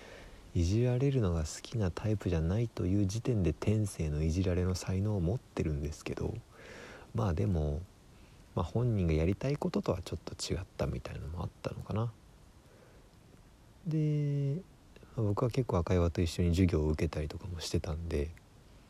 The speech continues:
連絡はたまに取るけど、まあ、サークルには来なくなったんだなと思ってて。で、大学四年の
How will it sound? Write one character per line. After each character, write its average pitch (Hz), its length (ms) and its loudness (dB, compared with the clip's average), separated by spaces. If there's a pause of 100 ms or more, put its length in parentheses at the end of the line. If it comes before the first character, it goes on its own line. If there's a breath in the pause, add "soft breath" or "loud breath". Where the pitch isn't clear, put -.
(1120 loud breath)
連 127 160 2
絡 127 240 0
は 110 80 2
た 107 140 -2
ま 101 100 4
に 92 140 4
取 85 180 2
る 76 60 -2
け - 120 -6
ど、 73 140 -2 (680)
ま 110 80 0
あ、 - 40 2
サ 85 180 0
ー 80 40 0
ク - 100 0
ル 87 80 6
に 87 80 4
は 80 60 0
来 - 140 -4
な 76 120 0
く - 100 -6
な 73 120 -2
っ - 20 -4 (120)
た - 120 -4
ん 71 60 -4
だ 78 100 -8
な 90 400 4
と - 100 -8
思 76 120 -4
っ - 20 -10 (100)
て - 100 -16
て。 - 120 -16 (1400 loud breath)
で、 113 100 2
大 101 220 4
学 117 260 2
四 110 200 4
年 117 260 2
の 127 220 2